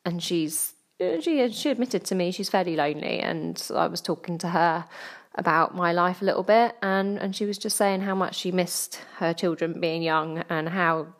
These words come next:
they really were the best days of her life. So I don't take any, any of it for granted. I really don't. And I am so, so grateful for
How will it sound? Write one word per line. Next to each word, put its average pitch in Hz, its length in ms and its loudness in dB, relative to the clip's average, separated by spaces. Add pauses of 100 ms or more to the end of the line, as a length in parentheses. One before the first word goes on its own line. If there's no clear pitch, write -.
(100)
they 165 140 4
really 160 260 0
were 156 260 2
the 160 80 -6
best - 280 -4
days 147 260 0
of - 80 -6
her 170 100 -2
life. 180 400 2
So 170 460 2 (600)
I 202 120 6
don't 247 300 0
take 190 240 0
any, 170 200 -2 (360)
any 226 200 6
of 151 80 2
it - 200 -2
for 185 80 0
granted. 165 520 0
I 170 80 4
really 185 340 2
don't. - 400 -2 (120)
And 165 480 0 (440)
I 185 240 2
am 160 420 0 (120)
so, 170 340 2
so 170 200 -6
grateful 160 600 -2
for 156 540 0